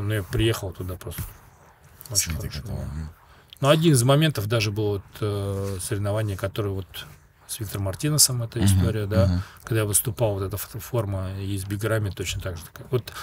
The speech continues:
Speaker 1: два, наверное, после моего возвращения,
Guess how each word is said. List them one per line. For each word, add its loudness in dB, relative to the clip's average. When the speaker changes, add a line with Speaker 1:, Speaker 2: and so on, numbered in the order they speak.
Speaker 1:
два, 6
наверное, 0
после 0
моего 0
возвращения, 2